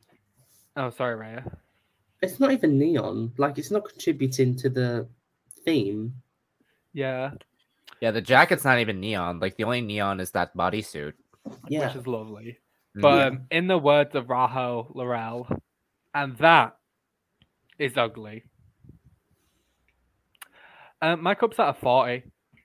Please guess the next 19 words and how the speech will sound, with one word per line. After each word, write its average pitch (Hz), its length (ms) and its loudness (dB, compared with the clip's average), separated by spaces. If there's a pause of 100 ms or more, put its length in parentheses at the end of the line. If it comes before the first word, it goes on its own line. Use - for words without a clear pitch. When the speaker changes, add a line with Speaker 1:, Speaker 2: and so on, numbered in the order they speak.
(1400)
Speaker 2:
Oh, 170 120 -2
I'm 170 140 -2
gonna 170 160 4
join 127 320 0
you 113 100 -2
there, 120 240 -2
yeah, 123 240 -2 (140)
forty. 120 500 -6 (720)
Speaker 3:
I'm 127 80 -8
gonna 151 140 0
give 113 160 0
it, 101 180 0 (140)
I'm 120 120 -2
actually 123 280 2
gonna 104 100 -2
give 90 140 -4
it 87 60 0
a - 20 -4
thirty-five. 73 800 -8